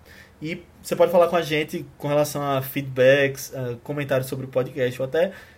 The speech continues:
sugestões de novos filmes lá no nosso grupo do Telegram, que é só procurar por Vice B R lá no Telegram, ou nas nossas redes sociais, que são Vice B R, tanto no Twitter quanto no Instagram,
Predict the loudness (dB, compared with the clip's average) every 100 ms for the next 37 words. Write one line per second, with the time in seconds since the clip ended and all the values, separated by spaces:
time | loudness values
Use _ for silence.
0 | -10 0 2 2 0 -2 0 -2 -4 -8
1 | -6 -2 0 0 0 0 -2 -2 -4 -8
2 | 4 4 4 0 -10 -8 -6 -4 -2 -2
3 | 0 0 -2 -8 -6 -6 -4 -2 6 8
4 | 8 4 -8 -12 -6 -6 -2 2 2 2
5 | -4 -12 -20 -20 -2 2 4 4 2 2
6 | 0 -2 -2 -2 2 2 2 -4 -8 -8
7 | -8 0 2 2 -2 -10 -10 -8 -6 -6
8 | -8 -10 -12 -12 -4 -2 -2 -6